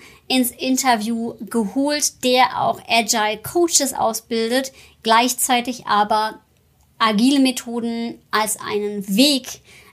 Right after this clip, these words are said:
in das neue Arbeiten versteht oder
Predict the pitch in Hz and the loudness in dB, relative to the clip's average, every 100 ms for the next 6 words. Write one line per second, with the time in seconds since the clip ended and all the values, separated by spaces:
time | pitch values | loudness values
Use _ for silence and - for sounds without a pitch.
0 | _ 220 262 277 - 202 226 214 - 220 | _ 2 4 4 0 0 2 2 -2 -2
1 | 214 214 214 - 214 220 220 214 214 208 | -4 -2 -4 0 2 2 0 -4 -6 -8
2 | 202 202 - - - 214 196 - - 240 | -8 -10 -14 -12 -6 -2 0 0 0 0
3 | 285 302 - 214 208 | 0 -4 -8 -4 -4